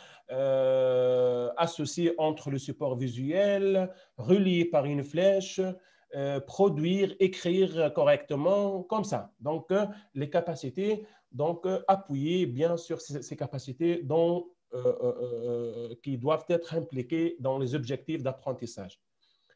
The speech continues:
Les connaissances, ici les lexiques, les structures, la grammaire, la culture, surtout la culture d'origine.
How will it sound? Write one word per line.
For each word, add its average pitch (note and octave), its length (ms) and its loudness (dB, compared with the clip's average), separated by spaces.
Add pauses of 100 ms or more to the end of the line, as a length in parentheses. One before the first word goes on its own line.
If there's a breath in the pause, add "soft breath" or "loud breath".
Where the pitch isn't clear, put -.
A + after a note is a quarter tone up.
(280)
Les E3+ 160 2
connaissances, G3 640 0
ici D3+ 320 -4
les D#3 100 0
lexiques, D3 460 -2
les D3 100 -2
structures, D#3 640 -2
la C#3 120 4
grammaire, B2 520 0
la D3 100 2
culture, D#3+ 540 0
surtout E3 340 -4
la D#3+ 140 4
culture C#3+ 360 -6
d'origine. B2+ 680 -2